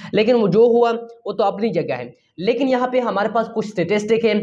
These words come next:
आपने उसको ज़रूर याद रखना है कोई, अ, इस coin में, uh, investment करने से पहले, क्योंकि बहुत सारे हमारे पास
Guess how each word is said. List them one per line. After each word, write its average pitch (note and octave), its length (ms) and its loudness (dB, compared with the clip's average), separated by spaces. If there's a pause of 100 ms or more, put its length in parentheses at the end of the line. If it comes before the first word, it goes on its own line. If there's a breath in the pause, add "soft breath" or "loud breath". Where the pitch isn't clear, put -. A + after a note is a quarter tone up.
(260 loud breath)
आपने G#3+ 300 0
उसको - 260 -4
ज़रूर F3 320 2
याद G3 240 2
रखना G3 240 -2
है G3+ 100 0
कोई, G3 280 0
अ, F3 1080 -2
इस G#3+ 120 0
coin G3 260 0
में, G#3 340 -2 (140)
uh, D#3 220 0
investment G#3 600 -2
करने F#3+ 200 0
से F#3 120 -4
पहले, E3+ 280 0
क्योंकि G#3 260 -2
बहुत F#3 320 2
सारे G3+ 160 2
हमारे F#3 240 0
पास F#3 260 -2